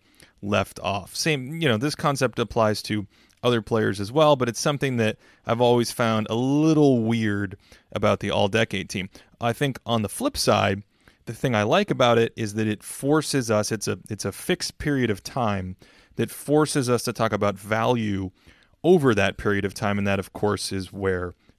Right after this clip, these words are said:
corp comes into play. corp stands for Championships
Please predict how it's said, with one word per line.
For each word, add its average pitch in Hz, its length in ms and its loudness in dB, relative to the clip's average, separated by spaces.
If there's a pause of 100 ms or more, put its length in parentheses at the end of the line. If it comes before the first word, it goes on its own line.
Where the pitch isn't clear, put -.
(120)
corp - 380 4
comes 92 260 -8
into 92 200 -12
play. - 280 -12 (1120)
corp 202 580 4
stands 127 560 -2
for 104 680 2 (300)
Championships 170 800 -2